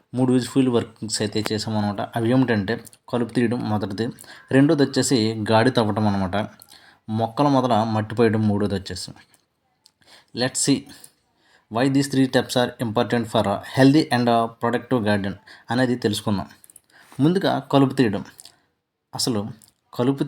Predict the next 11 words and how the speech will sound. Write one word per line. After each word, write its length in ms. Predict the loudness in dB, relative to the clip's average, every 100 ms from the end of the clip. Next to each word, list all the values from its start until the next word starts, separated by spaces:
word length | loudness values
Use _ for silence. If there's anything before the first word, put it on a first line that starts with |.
| 2
తీయని 300 | 4 4 4
మడి 200 | 2 2 0 -6 -14 _ _ _ _ _ _ _ _ _ _
దేవుడు 380 | -8 -2 0 2
లేని 160 | 0 0
గుడి 120 | 0 0
లాంటిది. 320 | 0 -4 -8 -14 -20 -20 _ 2
ఇది 100 | 4 4
నేను 140 | 2
అంటున్న 240 | 0 0 0 0
మాట 120 | 0 -2
కాదు, 180 | -4